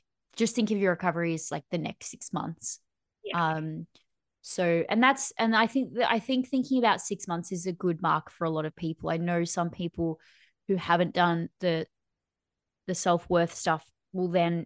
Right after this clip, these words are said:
Speaker 1: feel like they're getting fluffy and just jump back into the next season, just jump back into a prep, and then there's just a shitstorm, and you're just doing yourself so much of a disservice. Not that people who do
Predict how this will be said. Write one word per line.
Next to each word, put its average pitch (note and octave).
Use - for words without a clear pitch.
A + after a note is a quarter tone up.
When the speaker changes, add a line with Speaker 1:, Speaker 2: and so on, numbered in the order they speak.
Speaker 1:
feel F3+
like F3+
they're F3+
getting E3+
fluffy E3+
and E3+
just E3
jump E3
back D3+
into E3+
the F3
next E3+
season, E3+
just -
jump D#3
back D3+
into E3+
a D#3
prep, D#3
and E3+
then D#3
there's F3
just F#3
a F#3
shitstorm, D#3+
and D#3+
you're F3
just E3
doing E3
yourself D#3+
so -
much D#3
of D#3
a -
disservice. E3
Not G#3
that G3
people G3+
who F#3+
do G3